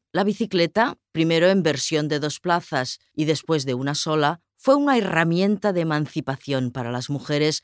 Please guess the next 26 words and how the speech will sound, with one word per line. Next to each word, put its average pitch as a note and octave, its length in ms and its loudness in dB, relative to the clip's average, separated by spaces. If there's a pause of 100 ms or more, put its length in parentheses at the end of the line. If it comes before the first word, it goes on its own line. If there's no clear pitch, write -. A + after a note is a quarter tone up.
(140)
de E3+ 140 0
un E3 140 2
cierto D3+ 480 -2
nivel B2+ 260 0
adquisitivo. A#2 800 -8 (760)
La F3+ 120 0
bicicleta G3+ 760 2
les E3+ 220 -2
permitía F#3 460 2
hacer F3 240 -2
deporte D#3+ 420 -2
al D3+ 80 -2
aire D3 220 -2
libre, D3 480 -2 (180)
todo F3 240 6
un F#3 100 4
revulsivo F3+ 840 2
para D3+ 280 0
las C#3 240 -2
burguesas D3 960 0
obligadas D3 540 -2
a - 20 -2
llevar D3 300 0
una C#3 160 0
vida D3 200 -2
sedentaria, C3+ 840 -2